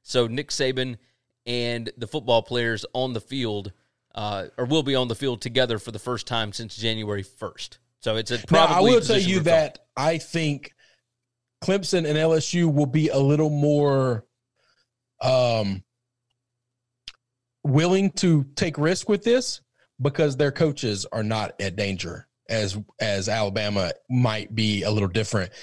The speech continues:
Speaker 2: Saban is very much used to hands-on ass chewing, okay? And I don't know that he is the kind of leader that would do well leading. He is not leading because he is an X and O's mastermind, all right?
Speaker 1: Yeah.
Speaker 2: He is,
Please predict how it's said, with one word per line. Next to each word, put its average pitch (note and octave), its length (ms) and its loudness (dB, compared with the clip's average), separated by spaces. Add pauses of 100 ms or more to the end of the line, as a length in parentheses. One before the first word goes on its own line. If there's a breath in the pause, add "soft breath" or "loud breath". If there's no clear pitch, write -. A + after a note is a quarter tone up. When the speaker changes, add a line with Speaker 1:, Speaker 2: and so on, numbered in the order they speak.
(180 loud breath)
Speaker 2:
Saban D#3+ 480 0
is A#2+ 180 0
very D#3+ 420 2
much D3+ 280 -2
used C#3 340 4
to A#2 120 -2
hands-on B2 840 -2
ass G#2+ 340 -4
chewing, - 400 -4 (320 loud breath)
okay? G#2+ 340 -2 (460 soft breath)
And A#2+ 180 -2
I C3 120 0
don't D#3 180 0
know C#3+ 200 4
that B2 180 0
he D3 200 4
is B2+ 140 0
the B2 80 -2
kind C3+ 240 0
of A#2 60 0
leader A#2 300 2
that G#2 200 -4
would G#2 200 -2
do B2 180 4
well G#2 500 -2
leading. A2+ 280 -2 (260 loud breath)
He A3 160 2
is G#3+ 120 -2
not F3+ 260 0
leading D3 440 0
because C3+ 460 0
he D3 160 4
is C3 160 0
an A#2+ 160 -2
X C#3+ 280 -2
and A#2+ 80 0
O's A2+ 240 0
mastermind, A2 840 -4 (180)
all A2 80 -2
right? G#2 380 -2
Speaker 1:
Yeah. - 120 -8 (160)
Speaker 2:
He D#3 160 4
is, C3+ 220 -2